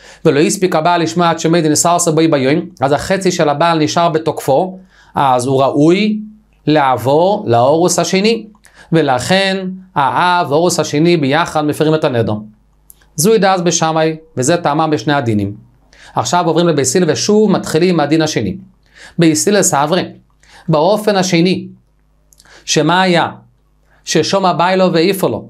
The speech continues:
ולא הספיק האב לשמוע את שמי סבל, וכעת התארסה על אדם אחר,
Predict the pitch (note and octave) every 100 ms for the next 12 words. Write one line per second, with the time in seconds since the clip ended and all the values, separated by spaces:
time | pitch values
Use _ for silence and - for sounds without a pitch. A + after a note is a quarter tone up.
0 | - E3+ D#3+ G3+ G#3+ F#3 F#3 E3+ E3 E3
1 | F3+ F3+ E3+ E3+ D#3+ F3 - D#3+ C3+ C#3
2 | F3+ F#3 - - _ _ - D3+ D3+ E3+
3 | F#3 E3+ C#3 F3 E3 D#3 D#3+ C#3+ - D3+